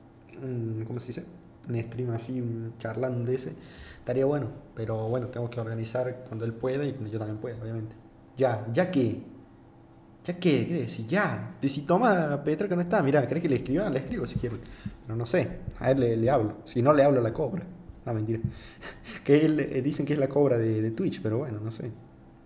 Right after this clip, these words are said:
de, de Belgrano, la cobra de Belgrano, pero bueno, no sé. Para, no está Petra encima. ¿Por qué ponen un meme acá de, de Shrek? ¿Qué es esto, güey?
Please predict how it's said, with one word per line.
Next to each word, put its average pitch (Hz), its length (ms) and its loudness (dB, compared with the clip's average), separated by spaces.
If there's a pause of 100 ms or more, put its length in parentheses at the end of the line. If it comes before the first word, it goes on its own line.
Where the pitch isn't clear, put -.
de, 113 320 6
de 107 60 0
Belgrano, 123 400 0
la 107 120 0
cobra 135 240 2
de 113 80 0
Belgrano, 123 360 -4 (320)
pero 110 140 -4
bueno, 117 160 -6
no 110 80 -8
sé. 139 100 -14 (1400)
Para, 113 240 -2 (1000)
no 131 100 -4
está 135 280 -2
Petra 117 240 -2
encima. 113 300 -4 (1700)
¿Por 139 100 -4
qué - 80 -4
ponen 117 320 2
un 113 320 2
meme 120 260 2
acá 120 220 0
de, 107 380 -2 (1080)
de 113 100 0
Shrek? 117 400 -2 (720)
¿Qué 151 140 -2
es 156 80 -4
esto, 117 400 -6
güey? 127 140 -8